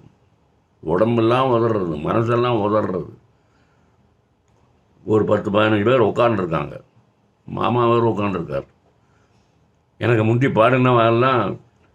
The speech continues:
வித்வான்களையே தோற்கடிக்கக்கூடிய அளவுக்கு நன்னா பாடுறாங்க. "என்ன ஸ்ருதின்னு?" கேட்டார் லக்ஷ்மி நரசிம்மன் சார். "எனக்கு தெரியாது சார்,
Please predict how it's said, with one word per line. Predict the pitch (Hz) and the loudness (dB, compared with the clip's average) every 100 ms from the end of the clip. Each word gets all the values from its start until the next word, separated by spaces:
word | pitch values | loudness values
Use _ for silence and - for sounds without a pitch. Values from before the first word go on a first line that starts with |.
| - | -6
வித்வான்களையே | 101 117 120 139 147 143 135 135 139 147 | -2 0 2 2 2 2 2 4 4 4
தோற்கடிக்கக்கூடிய | 156 123 123 131 131 123 113 110 107 107 | 2 2 2 2 2 2 2 0 2 2
அளவுக்கு | 101 117 139 135 123 147 139 - _ _ _ _ _ _ _ 110 | 4 4 4 2 0 -4 -4 -6 _ _ _ _ _ _ _ -4
நன்னா | 110 120 | 0 2
பாடுறாங்க. | 101 95 85 73 69 - - _ _ _ _ _ _ _ _ _ _ _ _ _ _ _ _ _ _ _ _ _ _ _ _ _ _ _ _ _ _ | 2 2 2 -2 -6 -10 -16 _ _ _ _ _ _ _ _ _ _ _ _ _ _ _ _ _ _ _ _ _ _ _ _ _ _ _ _ _ _
"என்ன | 113 127 151 | -2 0 2
ஸ்ருதின்னு?" | 160 135 127 127 131 131 | 2 2 2 2 2 0
கேட்டார் | 107 107 101 101 95 _ _ _ - | 0 0 0 -4 -4 _ _ _ -6
லக்ஷ்மி | 110 104 123 | -4 -2 0
நரசிம்மன் | 107 87 82 85 76 | 0 0 -2 -4 -4
சார். | 69 73 71 - _ _ _ _ _ _ _ _ _ _ _ _ _ - - _ | -6 -6 -8 -10 _ _ _ _ _ _ _ _ _ _ _ _ _ -14 -14 _
"எனக்கு | - 101 104 | -6 -2 0
தெரியாது | - 123 127 123 | 2 2 4 2
சார், | 95 110 110 101 | 2 2 2 -2